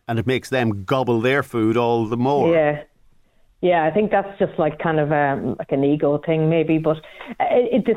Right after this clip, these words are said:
Speaker 2: study actually as well, uh, it, it was conducted where they were watching, um, somebody eating on video, and I'm wondering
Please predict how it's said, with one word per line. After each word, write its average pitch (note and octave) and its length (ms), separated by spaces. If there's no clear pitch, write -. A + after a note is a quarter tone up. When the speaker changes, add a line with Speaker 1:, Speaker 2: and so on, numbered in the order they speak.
Speaker 2:
study F4+ 280
actually B3+ 380
as F#3+ 140
well, G3+ 560
uh, E3+ 60
it, F3+ 1040
it A3 180
was G3+ 300
conducted A3 540
where G#3 200
they G#3 80
were G3 160
watching, G#3 840
um, F3+ 440
somebody F#3 240
eating F#3+ 440
on E3 220
video, F3+ 520
and E3 100
I'm F#3+ 140
wondering G#3+ 480